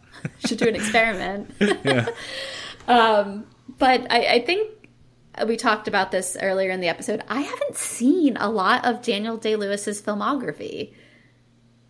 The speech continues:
Speaker 2: Going through the list.
Speaker 1: Um, well, we already named some of the big ones. I mean, you've got Phantom Thread, you've got Gangs of New York, you've got,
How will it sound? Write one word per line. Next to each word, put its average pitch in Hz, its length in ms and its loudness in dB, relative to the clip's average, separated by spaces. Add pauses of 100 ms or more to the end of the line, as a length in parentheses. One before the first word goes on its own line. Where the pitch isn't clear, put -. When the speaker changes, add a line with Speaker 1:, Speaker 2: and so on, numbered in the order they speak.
(100)
Speaker 2:
Going 233 260 2
through 285 140 2
the 214 100 -4
list. - 920 -8 (840)
Speaker 1:
Um, 127 560 -4 (200)
well, 165 140 -2
we 180 120 0
already 208 220 0
named 131 280 -4
some 113 160 -4
of 110 40 -4
the 98 80 -6
big 110 180 -4
ones. 92 280 -6
I 95 40 -4
mean, 98 160 -6
you've 98 100 -6
got 98 140 -6
Phantom 104 380 -6
Thread, 123 340 -6
you've 98 200 -10
got 92 360 -10
Gangs 95 240 -12
of 92 80 -14
New 87 60 -14
York, 123 340 -4
you've 92 140 -12
got, 95 240 -12